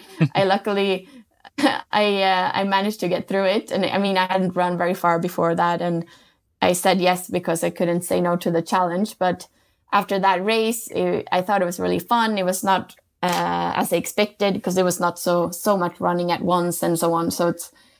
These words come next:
Speaker 1: and I really liked it. And we managed to, to win that race, which I think helped me getting, getting, uh, let's say, wanting more out of the sport.
Speaker 2: Hmm.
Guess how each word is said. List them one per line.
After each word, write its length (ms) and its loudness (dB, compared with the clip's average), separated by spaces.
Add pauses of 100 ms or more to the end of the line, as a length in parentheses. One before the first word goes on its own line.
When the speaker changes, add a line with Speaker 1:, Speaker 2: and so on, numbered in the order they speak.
(140)
Speaker 1:
and 120 2
I 40 4
really 280 2
liked 280 -2
it. 140 0
And 320 -2
we 180 2
managed 420 0
to, 300 2
to 160 0
win 220 2
that 180 2
race, 360 -2
which 220 -2
I 120 0 (180)
think 200 0
helped 520 -2
me 280 0
getting, 420 0 (400)
getting, 380 2
uh, 340 0
let's 120 0
say, 80 4
wanting 440 0
more 180 2
out 180 0
of 100 -2
the 80 -2
sport. 440 -2 (400)
Speaker 2:
Hmm. 140 0